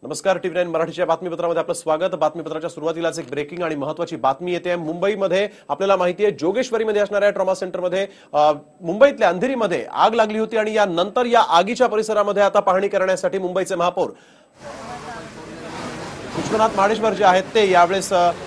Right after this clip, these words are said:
त्या ठिकाणी दाखल झालेले आहेत आणि ते या संपूर्ण आगीचा आणि यानंतर करण्यात आलेल्या बचाव, बचाव पथकाशी खरं तर ते बातचीत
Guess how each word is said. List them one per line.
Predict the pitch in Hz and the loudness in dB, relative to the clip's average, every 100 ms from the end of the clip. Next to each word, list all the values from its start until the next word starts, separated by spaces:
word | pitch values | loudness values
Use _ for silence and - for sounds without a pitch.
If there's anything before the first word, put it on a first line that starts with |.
| - - - - | -14 -16 -16 -2
त्या | 175 | 0
ठिकाणी | 175 180 190 | 2 2 2
दाखल | 160 151 208 | 4 2 2
झालेले | 175 180 185 | 2 0 2
आहेत | 180 170 185 | 4 4 2
आणि | 143 147 165 | 0 -2 -2
ते | 165 - 190 | -4 -2 2
या | 190 | 2
संपूर्ण | 180 175 175 185 | 2 -2 -2 0
आगीचा | 170 165 180 175 170 165 - - - | 0 0 -2 2 2 0 -10 -14 -10
आणि | 143 170 | -4 0
यानंतर | 175 165 151 190 220 135 | 0 0 0 2 4 2
करण्यात | 101 - 151 156 160 | 0 -2 0 0 -2
आलेल्या | 165 170 175 175 - - - - - - | -2 0 2 2 -2 -12 -16 -18 -18 -6
बचाव, | 143 143 208 214 214 - 233 240 262 262 277 - 254 - 285 320 294 311 320 302 339 359 - - - - 208 196 190 - - - - - - - | -2 2 6 6 4 -4 -10 -10 -10 -8 -8 -8 -8 -10 -14 -14 -16 -18 -16 -16 -16 -14 -14 -12 -12 -12 -12 -14 -16 -16 -16 -16 -16 -14 -14 -8
बचाव | 139 170 196 | 0 2 4
पथकाशी | 196 202 214 190 156 | 2 2 2 2 0
खरं | 160 156 | -2 -2
तर | 160 | -2
ते | 165 | 0
बातचीत | 147 147 | 0 0